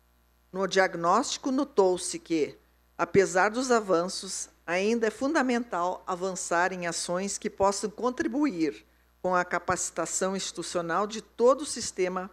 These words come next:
para contribuir efetivamente na agenda. Finalmente, eu encerro esta fala reforçando esse enorme espaço de cooperação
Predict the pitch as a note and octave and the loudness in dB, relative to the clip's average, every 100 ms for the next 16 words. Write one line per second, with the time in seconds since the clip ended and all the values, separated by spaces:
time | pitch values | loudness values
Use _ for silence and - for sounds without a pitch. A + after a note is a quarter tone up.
0 | _ F3+ F3+ - A3 A#3 G#3+ G3 F#3+ F#3+ | _ 0 0 0 -4 -4 -4 -2 0 -4
1 | _ _ G3+ C4+ D#4+ A#3+ - G#3 G3 E3+ | _ _ 0 0 0 -4 -6 -4 -6 -6
2 | D#3 D#3+ - - - _ - D#3 D3+ D#3 | -8 -10 -14 -16 -18 _ -8 -6 -4 -6
3 | B2+ A2+ - _ _ _ _ _ _ _ | -10 -12 -18 _ _ _ _ _ _ _
4 | _ G3+ G#3+ G#3 G#3+ C4+ - D4+ - - | _ 0 2 2 0 -2 -2 -4 -6 -4
5 | F#3+ G#3 G#3 - G3 G3 A3 A3 - D#3+ | -2 -2 -4 0 2 4 2 -2 -4 -6
6 | - E3+ - E3 D3+ F3 G#3+ - _ _ | -4 -6 -4 -4 -4 -6 -10 -14 _ _
7 | G3+ G3 A3+ G#3 - G#3+ A#3 A3+ A3+ - | 0 4 4 4 4 4 4 -2 -6 -10
8 | _ _ G#3 A3+ B3 A3+ G#3+ A3 C4 F#4 | _ _ 0 0 2 2 4 4 4 4
9 | E4+ D#4+ - - G#3+ A#3 - G3 G#3 A3 | 0 -2 -2 2 2 2 -4 -10 -4 0
10 | B3+ D4+ C#4+ B3+ - F#3+ E3+ D3 | 2 2 0 0 0 0 0 -4